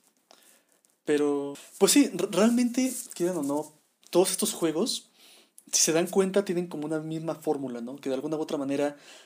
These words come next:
nos recuerdan mucho la época retro. Ahora sí que pienso en el tipo de juego que es Binding of Isaac y me acuerdo muchísimo de los labo-, de los laberintos que existían en, en Zelda al principio.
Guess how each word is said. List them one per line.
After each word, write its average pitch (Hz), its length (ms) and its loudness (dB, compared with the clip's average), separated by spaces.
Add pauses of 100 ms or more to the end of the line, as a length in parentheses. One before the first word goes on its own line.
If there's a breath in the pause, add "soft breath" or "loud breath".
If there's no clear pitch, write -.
(120)
nos 143 340 -4
recuerdan 160 460 0
mucho 160 300 -4
la 143 80 -2
época 143 280 -8
retro. 131 320 -8 (180)
Ahora 151 140 -4
sí 147 120 -6
que 151 280 -6 (240)
pienso 180 560 0
en 151 120 -4
el 135 100 -8
tipo - 220 -4
de 143 80 -4
juego 143 260 -2
que 143 80 -4
es 139 80 -4
Binding 143 220 -6
of 135 200 -10
Isaac 139 380 -6 (720 soft breath)
y 170 180 2
me 147 100 0
acuerdo 156 280 0
muchísimo 151 600 -4
de 139 80 -2
los 127 160 -6
labo-, 135 200 -4
de 143 120 -2
los 131 80 -6
laberintos 139 500 -2
que - 60 -12
existían 143 480 -4
en, 131 280 -8
en 135 100 -4
Zelda 127 420 0
al 135 80 -10
principio. 131 440 -6